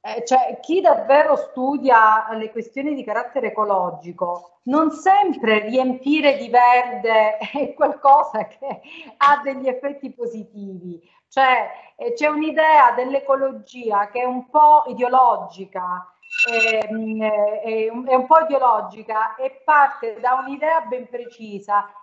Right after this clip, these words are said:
che è quella di pensare che la natura è di per sé equilibrio, e quando non è vero che sia così. Poi magari questo tema lo approfondiamo. Il professore Lauria aveva alzato la mano.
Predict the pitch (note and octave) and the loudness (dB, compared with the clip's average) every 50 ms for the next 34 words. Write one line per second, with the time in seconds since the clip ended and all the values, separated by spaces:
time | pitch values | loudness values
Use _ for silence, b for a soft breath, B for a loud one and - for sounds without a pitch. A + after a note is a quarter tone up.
0 | _ _ - C4 C4 - - D4+ D#4 D#4 C#4+ A3+ A#3+ A3 B3+ C4+ B3+ B3+ - - | _ _ -2 -2 -2 0 0 0 0 0 0 -2 -2 -2 -2 -2 -2 -4 -6 -6
1 | - - C4 C4 A#3 G#3 G#3 G3+ G3+ G3 G3 - - C4 C4+ C#4 C#4+ D4 D4 D#4 | -2 0 0 2 2 0 0 -2 -4 -6 -6 -4 -4 -4 -2 -2 -2 -2 0 -2
2 | D#4+ D#4+ D#4+ F4 F#4 G4 F#4+ F#4 F#4 C4 A3+ C4+ - C#4 C4+ B3+ - - - - | -4 -4 -4 -4 -4 -2 -2 -2 -4 -6 -6 -10 -6 -4 -4 -4 -4 -6 -4 0
3 | D4 C#4 C4+ C4+ C4+ A#3+ A3 G#3 G#3 F#3+ F3+ - _ _ F3+ E3+ E3 E3 D#3+ D#3+ | 0 0 0 -2 -4 -10 -12 -12 -12 -12 -14 -14 _ _ -10 -8 -6 -6 -6 -6
4 | D#3+ D#3+ - _ _ _ _ _ _ _ _ - A#3+ A#3+ - _ D#4 E4 E4 E4+ | -8 -12 -16 _ _ _ _ _ _ _ _ -16 -16 -16 -4 _ 2 4 4 2
5 | E4+ E4+ D4 C#4+ C#4+ C#4+ D4+ D4 - - D4+ C#4 C4+ C#4 C#4+ C#4+ - A3+ - - | 2 0 0 0 0 0 0 -2 -4 -2 2 4 4 6 4 4 2 -2 -8 -10
6 | - A3+ G#3 - F#3+ F3+ F#3 - - A#3 G#3 F#3 - - C4 C4+ B3+ B3 A#3 B3+ | -10 -10 -10 -10 -10 -12 -12 -12 -12 -12 -12 -8 -6 -4 -2 -2 -2 -2 -2 0
7 | C4 C4 B3+ G#3+ A#3 - - - A#3 A#3+ C4 C4 B3+ A#3+ G#3+ - - G3+ F#3+ - | -2 -2 -2 -6 -8 -8 -10 -10 -10 -10 -6 -4 -2 -2 -2 -4 -6 -10 -12 -12
8 | G3 G3 F#3+ F3+ F3 D#3+ D#3+ D#3 D#3 D3+ - _ _ _ _ _ _ _ - A3+ | -12 -12 -10 -8 -8 -8 -8 -8 -12 -18 -20 _ _ _ _ _ _ _ -18 -18
9 | G#3+ - C4+ C#4+ C#4+ D4 D4 D4 D4+ D4+ D4 D4 D4 C#4+ C#4+ C#4+ D4 D4 D#4 D#4+ | -10 -8 -6 -6 -6 -6 -4 -2 -2 -2 0 2 2 2 2 2 0 -2 0 2
10 | D#4 D4+ C#4+ C4+ C4+ C4 B3+ B3 A#3+ B3 B3 A#3+ A#3 G#3 G3+ F#3+ F3+ E3 D#3+ D#3+ | 4 4 4 4 2 2 0 0 0 0 -4 -4 -4 -6 -8 -8 -8 -10 -14 -14
11 | E3 E3 D#3+ D#3+ _ | -16 -18 -20 -20 _